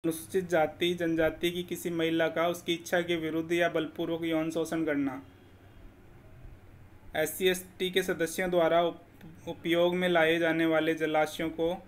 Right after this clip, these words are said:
गंदा कर देना, सार्वजनिक स्थल पर जाने से रोकना तथा अपने मकान या निवास स्थान छोड़ने पर मजबूर कर देना।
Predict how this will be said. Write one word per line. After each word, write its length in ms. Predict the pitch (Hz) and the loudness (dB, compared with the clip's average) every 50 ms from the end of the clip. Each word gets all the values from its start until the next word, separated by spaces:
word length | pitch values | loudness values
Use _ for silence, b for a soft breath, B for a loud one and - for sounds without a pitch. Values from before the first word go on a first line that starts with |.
| - - | -6 -4
गंदा 280 | 156 131 127 170 175 | -2 0 2 2 2
कर 200 | 165 175 165 151 | 2 2 -2 -2
देना, 340 | 143 156 147 143 147 135 120 - - - - - - - - - - - - - - - - - - - - - - - - - - - - - - - - - - - - - - - - - - - - - | -2 0 0 0 0 -2 -4 -8 -16 -20 -20 -20 -20 -20 -20 -20 -20 -20 -20 -20 -20 -20 -20 -20 -20 -20 -20 -20 -20 -20 -20 -20 -20 -20 -20 -20 -20 -20 -20 -20 -20 -20 -20 -20 -20 -20 -20 -20 -20 -20 -20 -8
सार्वजनिक 600 | - - 170 165 165 175 180 180 185 190 180 180 | -2 0 2 4 4 4 2 0 0 0 0 -2
स्थल 260 | 180 - - 185 175 | -2 0 0 0 0
पर 180 | 175 180 180 175 | 2 2 0 2
जाने 300 | 170 165 160 165 170 165 | 4 2 2 2 0 0
से 160 | 170 185 175 | 0 0 2
रोकना 440 | 165 156 151 147 170 160 160 160 170 | 2 2 2 2 0 0 0 0 0
तथा 260 | 170 180 175 - 175 | 0 -2 0 2 2
अपने 240 | 165 160 - 175 170 | 2 2 0 -2 -2
मकान 400 | 165 160 160 - 170 160 165 175 | -2 -2 -2 0 2 2 2 4
या 120 | 175 175 165 | 4 2 2
निवास 440 | 165 165 160 156 156 165 165 - | 2 2 2 2 2 2 0 -2
स्थान 380 | 170 - - - 165 165 165 170 | -6 -8 -4 -2 0 0 0 0
छोड़ने 340 | 165 - 160 151 156 156 156 | -2 -2 -2 0 0 0 0
पर 180 | 156 170 165 | 0 0 0
मजबूर 400 | 165 160 151 147 151 165 175 170 - | 0 -2 -4 -2 -4 -4 -4 -2 0
कर 120 | 165 151 | 0 0
देना। 360 | 139 139 135 135 135 127 123 | 0 -2 -4 -4 -4 -6 -8